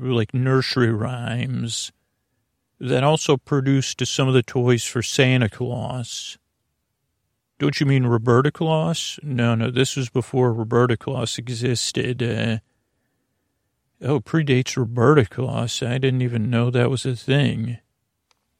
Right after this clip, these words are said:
Yeah, it was. And so they, they, uh, th-, so that was the kingdom they lived in. And basically what happened was, uh, that, that there was, uh, someone there.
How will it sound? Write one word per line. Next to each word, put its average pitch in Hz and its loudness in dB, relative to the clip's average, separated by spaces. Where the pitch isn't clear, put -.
Yeah, 131 0
it 135 0
was. 120 2
And 123 -2
so 131 2
they, 123 0
they, 123 2
uh, 120 0
th-, 127 -2
so 139 0
that 143 4
was 151 -2
the 143 -6
kingdom 135 0
they 113 0
lived 113 -4
in. 117 -2
And 120 2
basically 139 0
what 117 0
happened 113 2
was, 113 -2
uh, 113 2
that, 117 -2
that 117 0
there 113 0
was, 113 -4
uh, 123 -4
someone 151 -2
there. 123 2